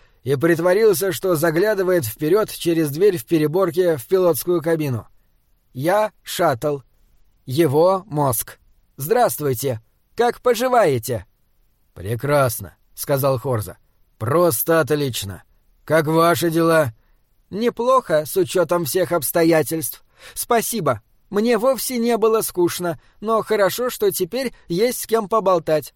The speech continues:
У вас прекрасный морейн. Где вы ему научились?» «Э, я прослушал курс лекций», — сказал Хорза.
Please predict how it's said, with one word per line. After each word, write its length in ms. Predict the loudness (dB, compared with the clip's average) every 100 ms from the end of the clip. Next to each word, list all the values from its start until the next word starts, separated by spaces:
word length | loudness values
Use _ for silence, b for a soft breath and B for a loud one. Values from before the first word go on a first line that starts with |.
| _ _ -4
У 80 | 0
вас 200 | 0 0
прекрасный 720 | 0 0 2 4 2 -2 -4
морейн. 540 | 0 4 4 4 0 b -6
Где 360 | -2 2 2
вы 160 | 2 -2
ему 280 | -2 -2 -2
научились?» 880 | -2 -2 -4 -2 0 0 -2 -6 -14 _ _ _ -16
«Э, 400 | -12 -12 -14 -18 -20
я 400 | -10 -2 2 2 2
прослушал 640 | 2 2 2 2 2 2
курс 280 | 4 2 2
лекций», — 480 | 0 0 -6 -12 _ _ _
сказал 420 | -4 -2 0 -2
Хорза. 380 | -2 -4 -6